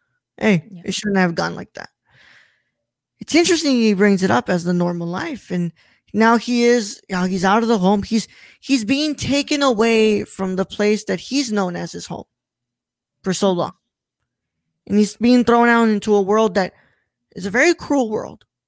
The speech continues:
Speaker 1: It's a world that may not care for you like the people that were in that home. But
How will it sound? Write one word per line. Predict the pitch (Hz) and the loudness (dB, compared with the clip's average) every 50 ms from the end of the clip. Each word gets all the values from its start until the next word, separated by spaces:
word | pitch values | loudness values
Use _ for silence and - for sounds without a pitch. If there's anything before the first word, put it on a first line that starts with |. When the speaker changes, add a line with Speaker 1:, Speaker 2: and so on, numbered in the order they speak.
| _ _ | _ _
Speaker 1:
It's | - - | -10 -8
a | 190 | -2
world | 180 202 226 240 254 254 208 | 0 2 4 4 4 4 2
that | 240 220 - - | 0 0 0 -4
may | - 202 208 233 247 | -2 0 2 2 2
not | 247 247 254 233 - - - - _ _ _ _ - | 2 2 2 0 -2 -6 -14 -20 _ _ _ _ -6
care | - 233 240 247 240 | 0 2 2 2 2
for | - - 247 | 2 0 0
you | 240 247 262 254 233 | 0 0 -2 -2 -4
like | 214 208 202 190 - | -2 -2 -2 -2 -2
the | 202 190 | -6 -6
people | - 226 220 196 208 214 196 | -4 -6 -6 -4 -4 -2 0
that | 202 185 180 | 0 -2 0
were | 185 190 190 180 | -2 -2 -2 -4
in | 175 185 180 175 | -4 -4 -4 -4
that | 175 160 156 160 | -4 -6 -6 -8
home. | 160 151 147 - - - _ _ _ _ _ _ _ _ _ _ _ _ _ _ _ _ _ _ _ _ _ _ _ | -8 -10 -10 -10 -14 -20 _ _ _ _ _ _ _ _ _ _ _ _ _ _ _ _ _ _ _ _ _ _ _
But | 226 208 160 - - | 0 0 0 0 -6